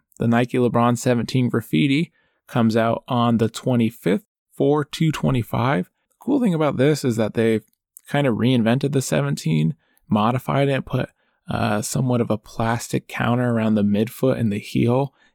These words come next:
and it looks like to have added some carbon fiber, blacked out the air bubble,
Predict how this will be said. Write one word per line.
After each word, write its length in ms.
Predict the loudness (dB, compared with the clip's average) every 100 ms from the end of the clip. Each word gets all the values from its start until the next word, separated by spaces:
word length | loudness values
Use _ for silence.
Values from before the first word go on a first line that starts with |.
| -4
and 180 | -2
it 40 | 0
looks 260 | -2 -2
like 140 | -4 -6 -10
to 260 | -6 0 2
have 120 | 0
added 500 | -2 0 0 0 -4 _ _
some 200 | -4 -4
carbon 440 | -2 -2 0 0
fiber, 640 | -2 -2 -2 0 0 -2 -4
blacked 380 | -2 0 -2 -2
out 180 | -2 -2
the 120 | -2
air 180 | 0 0
bubble, 460 | 0 0 0 -2